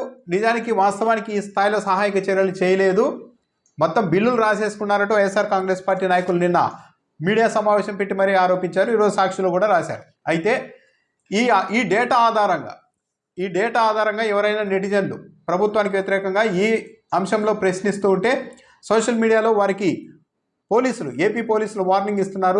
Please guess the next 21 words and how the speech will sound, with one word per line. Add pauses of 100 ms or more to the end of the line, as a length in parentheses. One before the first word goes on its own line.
(120)
తప్పుడు
ప్రచారం
చేస్తూ
ఉన్నారు, (100)
చట్టమైన,
చట్టపరంగా
కఠిన
చర్యలు
తీసుకుంటామంటూ
వార్నింగ్
ఇస్తున్నారు. (380)
ఈ
నేపథ్యంలో (120)
వైఎస్ఆర్
కాంగ్రెస్
పార్టీనే
అధికారికంగా (460)
తన
సోషల్
మీడియా (100)
ఖాతాలో